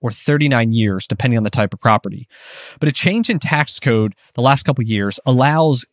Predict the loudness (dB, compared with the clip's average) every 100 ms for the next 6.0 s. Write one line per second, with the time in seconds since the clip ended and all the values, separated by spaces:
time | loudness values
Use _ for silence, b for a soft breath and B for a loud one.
0 | -6 -4 -2 0 -2 2 4 4 2 -4
1 | -12 -2 0 2 2 2 0 -2 -2 -6
2 | 0 2 2 2 -2 -8 -6 -6 -4 -6
3 | -4 -4 -6 B B B -2 0 -2 -2
4 | -2 0 2 2 2 0 -2 -4 -4 -4
5 | -2 -2 -4 -8 -8 -6 -4 -2 -4 -6